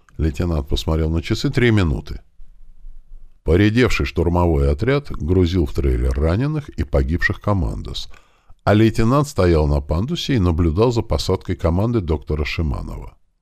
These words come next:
"Их посадили в один трейлер с грейт-имплантами". Люди в белых халатах испуганно таращились на невиданных солдат,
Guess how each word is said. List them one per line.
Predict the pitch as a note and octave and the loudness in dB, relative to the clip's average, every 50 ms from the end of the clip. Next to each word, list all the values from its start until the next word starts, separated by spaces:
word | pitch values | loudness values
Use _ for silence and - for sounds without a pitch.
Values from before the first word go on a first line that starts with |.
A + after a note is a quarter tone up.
| _ _ _ _ _ _ _ _ _ _ _ _ _ - - | _ _ _ _ _ _ _ _ _ _ _ _ _ -16 -4
"Их | - D#3+ F3 E3 - | 0 2 2 2 4
посадили | D#3+ C3+ - - B2 B2 A#2+ C#3+ C#3+ C3+ C3 | 2 2 4 4 4 4 4 4 6 6 6
в | B2 A#2+ | 6 6
один | A#2+ A#2+ A2+ A#2+ B2 A2+ G#2 | 6 4 4 4 2 2 2
трейлер | - D3 D#3+ E3 C#3+ A2 F#2+ | 2 4 4 6 6 6 4
с | F2 E2+ | 4 2
грейт-имплантами". | F2 F2+ G#2 A2+ A#2 A2+ A#2 A#2+ G#2+ F#2+ - G2 C#2 A1 - - - - - - - G1+ G1+ - _ _ _ _ _ _ _ _ _ _ _ _ _ _ - - | 2 2 4 4 4 4 2 0 0 2 2 2 2 2 -2 -6 -8 -10 -10 -10 -10 -12 -12 -14 _ _ _ _ _ _ _ _ _ _ _ _ _ _ -8 -2
Люди | - G2 A#2 E3 F3 D#3+ D#3+ | 2 4 6 6 6 6 6
в | C#3+ | 4
белых | C3+ D3+ D3 C#3+ C#3+ C3 | 4 4 4 4 4 4
халатах | - - C3+ C#3 D3+ - - D3+ C#3 - | 4 4 6 6 6 4 4 0 0 0
испуганно | A2 - - - A#2+ A#2 A2+ D3 D#3+ D#3+ D3 | -2 -2 0 0 0 0 0 0 0 -2 0
таращились | - B2+ G#2 F2 E2+ D#2+ - - A#2+ A#2+ C3+ B2 - | 2 4 4 4 4 4 2 2 2 2 2 2 2
на | A2 | 2
невиданных | G#2 G2 G2+ F#2+ F2 G2 G#2 G2 A2+ G#2+ G#2+ G2+ - | 4 4 6 4 4 4 2 2 2 2 2 2 2
солдат, | - A2 G#2 G#2 F2+ C#2+ B1 - - | 2 2 2 2 2 0 -2 -2 -6